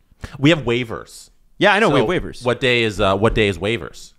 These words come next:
Speaker 2: Oh, we have a day for waivers?
Speaker 1: Yeah,
Speaker 2: How
Speaker 1: yeah,
Speaker 2: do I
Speaker 1: so
Speaker 2: even know that?
Speaker 1: So it'll say, it'll say, uh, when you're picking them up, and you can,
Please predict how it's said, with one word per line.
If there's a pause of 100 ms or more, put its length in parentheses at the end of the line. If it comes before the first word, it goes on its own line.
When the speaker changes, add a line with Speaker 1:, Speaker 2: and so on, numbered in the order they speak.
(120)
Speaker 2:
Oh,
we
have
a
day
for
waivers?
Speaker 1:
Yeah,
Speaker 2:
How
Speaker 1:
yeah,
Speaker 2:
do
I
Speaker 1:
so
Speaker 2:
even
know
that?
Speaker 1:
So
it'll
say,
it'll
say,
uh,
when
you're
picking
them
up,
and
you
can,